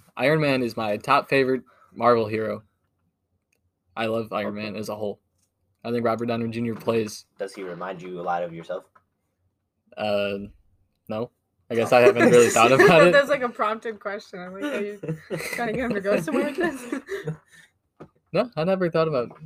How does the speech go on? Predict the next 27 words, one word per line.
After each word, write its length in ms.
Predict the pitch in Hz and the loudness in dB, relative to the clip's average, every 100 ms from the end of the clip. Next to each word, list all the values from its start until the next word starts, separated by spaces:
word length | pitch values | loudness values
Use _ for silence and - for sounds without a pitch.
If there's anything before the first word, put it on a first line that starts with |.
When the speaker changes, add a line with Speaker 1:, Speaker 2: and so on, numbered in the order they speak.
| - _ _ _ - - - _ _ _ - | -20 _ _ _ -20 -20 -20 _ _ _ -18
Speaker 2:
'Cause 220 | 104 - | -18 -14
Speaker 1:
him 220 | 127 123 117 123 | -10 -10 -10 -4
being 220 | 123 123 | -2 0
about 220 | 113 110 | -2 -4
Speaker 3:
Did 160 | 269 220 | -6 -8
you 180 | 247 233 | -6 -2
Speaker 1:
like 140 | 120 | -2
Speaker 3:
even 120 | 104 | 0
Speaker 2:
'cause 100 | 131 | -4
you're 80 | 117 | -6
kinda 280 | - 170 120 | -4 -2 -2
like 220 | 92 87 | -6 -8
him. 140 | 95 95 _ _ _ _ _ _ _ _ _ | -10 -14 _ _ _ _ _ _ _ _ _
You 120 | - 110 | -14 -4
got 200 | 113 90 | -4 -4
the 80 | - | -6
sarcasm 640 | 101 101 - 90 92 98 | -6 -6 -6 -10 -10 -12
and 180 | 113 117 | -8 -4
the 140 | 156 127 | -4 -2
Speaker 1:
I 100 | 110 | 2
guess 240 | 120 123 | 2 2
so. 180 | - 117 117 - | 0 -4 -4 -8
Speaker 2:
<laughs> 180 | 269 - | -8 -6
and 200 | 151 139 | -8 -6
the 80 | 107 | -6
wit 260 | 120 139 101 | -4 -6 -8
of 180 | 101 | -12